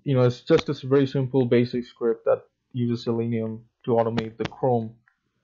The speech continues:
uh, stuff, but someone can use Firefox at the same time, just depending on the, uh, requirements of the person. And check for local directories, and that, that can be done using, like, okay,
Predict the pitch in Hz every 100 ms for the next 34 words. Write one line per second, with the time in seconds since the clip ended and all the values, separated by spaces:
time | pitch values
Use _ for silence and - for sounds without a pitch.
0 | _ - 123 120 110 - 127 120 139 123
1 | - 139 135 135 131 123 123 120 120 123
2 | 117 - 117 _ - 117 117 123 120 120
3 | - 123 123 123 120 131 120 117 113 117
4 | 113 113 _ _ _ _ - 113 110 113
5 | 120 135 120 107 - - 113 113 - 113
6 | - - _ _ _ _ _ _ 143 143
7 | 135 135 131 147 - 139 131 139 127 135
8 | 143 - 113 110 - 135 139 135 127 131
9 | 135 135 127 120 123 120 113 120 113 110
10 | 123 131 117